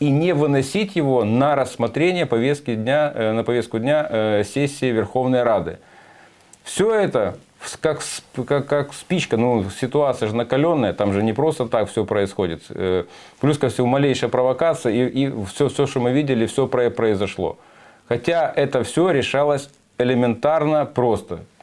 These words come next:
Столько было сделано возможностей, чтобы этот мир каким-то образом сохранить и так далее. Что касается реакции международного, международного сообщества. Дело в том, что, э, Украина в соответствии со своими международными договорами подписала очень много,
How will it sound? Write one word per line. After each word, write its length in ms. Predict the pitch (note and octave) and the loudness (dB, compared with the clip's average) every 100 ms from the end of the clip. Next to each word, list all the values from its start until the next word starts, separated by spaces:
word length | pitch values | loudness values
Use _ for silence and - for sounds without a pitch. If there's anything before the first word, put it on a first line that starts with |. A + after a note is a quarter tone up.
| - - | -20 -4
Столько 340 | - G3+ F#3 D3 | 0 0 2 0
было 300 | C#3+ C#3+ B2 | 2 2 2
сделано 340 | B2+ C#3 C3 | 2 2 2
возможностей, 540 | B2 A2 B2 A2 G2 | 2 0 0 0 -2
чтобы 300 | G#2 A2 G#2 | -4 -2 -2
этот 280 | G#2 G#2 F#2 | -2 -2 -2
мир 340 | G#2+ A2 A#2 - - _ | 0 2 0 -2 -14 _
каким-то 480 | - G2+ C3+ A#2 A#2 | -18 -6 -2 0 0
образом 400 | A2+ G2+ F#2+ F#2 | 2 0 0 -2
сохранить 600 | - G#2+ - G#2+ C#3 E3+ | -4 -6 -2 -2 -2 -4
и 60 | B2 | -4
так 200 | A#2+ G#2 | -4 0
далее. 300 | G2+ F2 - - - - - | -2 -2 -8 -16 -20 -20 -20
Что 200 | - - | -4 -2
касается 560 | F#3+ F#3 F#3 F3 E3+ E3 | 0 0 0 0 0 0
реакции 380 | D3 D#3 D3 D3 | 2 2 0 2
международного, 880 | C3+ B2+ C3 C3+ B2 B2+ A#2+ A#2+ | 2 4 2 2 2 2 2 2
международного 560 | A#2 A2 B2+ C3 A#2+ A2+ | 2 0 2 2 2 2
сообщества. 720 | A2 A#2 G#2+ - E2+ - D#2+ - - - - | 2 2 2 0 -8 -8 -10 -12 -20 -20 -4
Дело 220 | A#2+ F3 | 0 2
в 60 | F3+ | 2
том, 180 | G3 F#3 | 2 0
что, 480 | - D#3 C#3+ C3+ - | 0 2 2 2 0
э, 460 | B2 A#2 A#2 A2 A2 | 0 2 4 4 2
Украина 640 | B2 C#3 B2 A#2 A2+ A#2+ - | 2 2 4 4 2 0 -6
в 60 | |
соответствии 600 | - G#2+ G#2 D3 D#3+ B2+ A2+ | -2 -2 0 0 0 -2 -2
со 160 | A2+ | -2
своими 300 | G2 A#2 C#3 | -2 0 2
международными 560 | B2 F#2+ A2 C3+ B2 A2 | 0 0 0 2 2 2
договорами 680 | G2 G#2+ A2+ G#2 G#2+ A2 G#2 | 2 2 4 4 2 0 -2
подписала 640 | G#2+ G2 A#2 D#3+ E3 C#3+ | -4 -4 -2 0 2 2
очень 360 | C3+ C#3 C3+ A#2 | 0 -2 0 0
много, 480 | B2 C#3 B2 A#2+ | 2 2 2 0